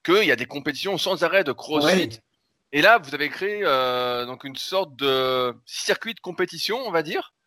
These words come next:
Speaker 1: Euh, que-, quelle est la différence avec une compétition, euh, classique de CrossFit, comme par exemple les Belgian Throwdown, où, euh, j-, moi, en tout cas en France, de ce que je vois, c'est que t'as toujours des qualifications à faire avant de pouvoir accéder à la vraie compétition.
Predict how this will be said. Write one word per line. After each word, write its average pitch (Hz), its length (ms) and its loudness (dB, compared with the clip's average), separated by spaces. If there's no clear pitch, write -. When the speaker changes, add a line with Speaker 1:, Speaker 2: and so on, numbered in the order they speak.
Speaker 1:
Euh, 117 800 2
que-, 190 160 -4
quelle 220 200 2
est 226 40 4
la 202 80 6
différence 190 360 0
avec 156 120 -2
une 147 80 -8
compétition, 160 760 -4
euh, 127 560 2
classique 175 380 0
de 165 80 -4
CrossFit, 147 380 -6
comme 147 160 -6
par 135 100 0
exemple 147 200 -2
les 135 80 -2
Belgian 147 320 -2
Throwdown, 160 460 -4
où, 175 220 -4
euh, 127 360 6
j-, 120 160 -12
moi, 147 240 -2
en 147 60 2
tout - 80 -8
cas 156 80 0
en 139 40 2
France, 147 240 -4
de 127 60 -8
ce - 60 -8
que 139 80 -4
je 123 40 -6
vois, 180 140 4
c'est 139 120 -8
que 139 100 0
t'as 131 160 0
toujours 170 400 -2
des 135 120 -4
qualifications 160 720 -2
à 143 80 4
faire 196 380 -2
avant 156 220 2
de 170 60 -14
pouvoir 156 220 0
accéder 147 220 -4
à 180 40 2
la 139 100 6
vraie 151 140 -2
compétition. 139 500 -14